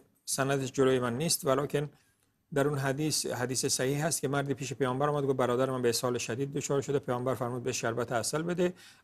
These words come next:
آ، برگشت اومد که خوب نشده، گفته که، اه، شکم، پیامبر فرمود که: "شکم برادر تو دروغ میگه." یعنی اینقدر یقین داشته به اینکه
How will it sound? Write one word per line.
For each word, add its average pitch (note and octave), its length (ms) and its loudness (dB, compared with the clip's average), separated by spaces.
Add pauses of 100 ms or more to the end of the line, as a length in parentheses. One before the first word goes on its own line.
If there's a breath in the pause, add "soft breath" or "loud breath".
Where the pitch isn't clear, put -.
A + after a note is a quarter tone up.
(100)
آ، C#3 80 2
برگشت D3+ 460 8
اومد E3+ 220 4
که E3 80 6
خوب E3 260 2
نشده، F#3 320 2
گفته E3+ 340 2
که، F#3+ 220 4 (400 loud breath)
اه، C3 280 4
شکم، D#3+ 420 2
پیامبر D#3 360 6
فرمود E3 300 4
که: E3 80 2
"شکم E3+ 340 4
برادر D3+ 340 6
تو F3+ 120 4
دروغ B2+ 280 2
میگه." B2 160 0
یعنی C3+ 140 -2
اینقدر F#3+ 380 6
یقین E3+ 260 6
داشته F#3 260 4
به D#3+ 80 8
اینکه F3+ 360 4